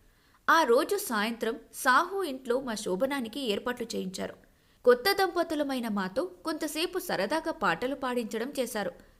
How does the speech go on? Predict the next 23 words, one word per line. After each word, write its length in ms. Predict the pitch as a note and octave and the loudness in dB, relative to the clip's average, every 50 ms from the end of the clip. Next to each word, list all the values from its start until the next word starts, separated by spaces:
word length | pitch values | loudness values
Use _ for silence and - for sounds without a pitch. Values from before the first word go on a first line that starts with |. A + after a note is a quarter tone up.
| _ _ G#3+ | _ _ -2
మా 120 | A#3 A#3+ | 0 0
గూడెంలోని 720 | A3+ G3 F3 F3+ G#3 B3+ C#4 C#4 C4 B3+ B3+ B3 A#3+ - - | 0 2 2 4 6 6 6 4 2 0 0 -2 -4 -2 0
ఆడవారంతా 580 | F3+ F3+ F#3+ A#3+ C4 C4 A3+ G#3+ G3+ - - | 2 2 2 2 0 0 -2 -2 -4 -4 -6
కలిసి. 380 | A3 - G#3+ F#3+ F#3+ - - - - - _ _ _ _ _ _ _ _ - | -4 -4 -4 -4 -4 -6 -10 -12 -14 -20 _ _ _ _ _ _ _ _ 2
అలా 200 | C#4 D4 D#4 D4+ | 4 4 4 2
సరదాగా 580 | D4 - F#3+ E3 F#3 G3+ A#3 C4+ C#4 C#4 E4 | 2 0 0 2 2 2 2 0 2 2 -2
కొంత 280 | E4+ E4+ D#4+ D#4 C#4 C#4 | -2 -2 -2 -2 0 -2
సమయం 480 | C4+ C4+ A3 G3 G#3 A#3 B3+ B3+ B3 G3 F#3 | -2 0 0 -2 0 0 -2 -2 -2 -2 -2
గడిచిన 320 | E3 F3+ F3+ - C4+ C#4 C4+ | -2 -2 -2 -4 -6 -6 -4
తర్వాత 500 | C4 A#3 A3 G#3 G#3+ G#3+ G#3+ - E4+ F#4 - - _ _ _ _ _ _ _ _ _ _ _ _ _ _ _ _ _ _ _ _ _ - | -4 -6 -4 -4 -4 -4 -4 -4 -6 -6 -8 -20 _ _ _ _ _ _ _ _ _ _ _ _ _ _ _ _ _ _ _ _ _ 8
ఆడవారందరూ 760 | G#3+ A3+ C4 D4+ F4+ F#4 F#4+ F#4 F4+ E4 D4 C4+ C4 B3 A#3+ | 10 10 10 8 6 4 4 2 2 0 0 0 0 0 0
కలిసి 440 | A#3+ G#3 G3 F#3+ F#3 - D4 E4 - - - - _ _ _ _ _ | -2 -2 -4 -4 -4 -4 -6 -6 -8 -12 -20 -20 _ _ _ _ _
ఆశా 400 | G#3 A3 B3+ D#4+ - - G#4 G4 G4 - | 8 8 8 8 6 2 0 0 2 0
చెవిలో 300 | C#4 A#3+ A#3 A3+ C4 D#4 | 2 2 6 6 6 4
ఏవో 320 | D#4 A#3+ G3 F#3 F#3+ B3+ D4+ | 4 2 2 2 2 2 2
రహస్యాలో 640 | C4+ - F3 F3+ F3 - - C4 B3 A3+ A#3+ C#4+ F4+ - - - C#4+ | 2 2 0 0 -4 -2 2 4 4 4 4 2 -2 -4 -10 -4 -4
లేక 180 | D#4 D#4 F4+ | -2 -2 -2
జాగ్రత్తలో 600 | D4 G3 G3+ F3 D#3 F3+ A3 C4 C#4 D#4 D4+ D#4 | -2 0 0 0 0 0 0 -4 -2 -2 -4 -4
చెప్పి, 440 | D4 D4 B3 A3+ - - - - - - - _ _ _ _ D#4+ | -2 -4 -4 -4 -4 -6 -6 -6 -8 -12 -20 _ _ _ _ 0
తనని 260 | E4+ E4+ F4+ F4 F#4 | 0 0 0 -2 -2
నా 220 | F4 E4+ D#4 C#4 G#3 F#3+ | -4 -4 -4 -4 -2 -2
గదిలో 280 | F3 E3 G#3 G#3+ C4+ C#4+ | -2 -2 0 0 0 2
వదిలి, 440 | C#4 C4 A3 A#3+ A#3+ G#3+ - - | 2 0 -2 0 -4 -4 -4 -6